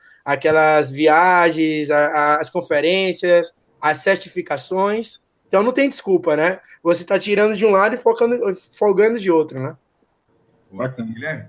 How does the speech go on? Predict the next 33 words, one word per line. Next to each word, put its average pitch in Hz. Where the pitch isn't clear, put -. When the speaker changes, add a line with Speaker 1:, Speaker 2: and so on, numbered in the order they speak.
Speaker 2:
Sim, 165
uma 156
Speaker 3:
Uma 156
pergunta 185
Speaker 2:
coisa 165
Speaker 3:
bem 180
Speaker 2:
que 175
Speaker 3:
interessante -
aqui. -
Speaker 1:
Opa. 160
Speaker 2:
Não, 156
desculpa, 151
Cida, 131
que 135
eu... 139
Vai, 135
vai 147
lá, 143
vai 135
lá. 131
Speaker 3:
Tem 151
uma 165
pergunta 170
bem 196
interessante 160
aqui 120
do 120
Neriberto. 117
Ele 117
pergunta 151
se 165
esse 156
plugin, 127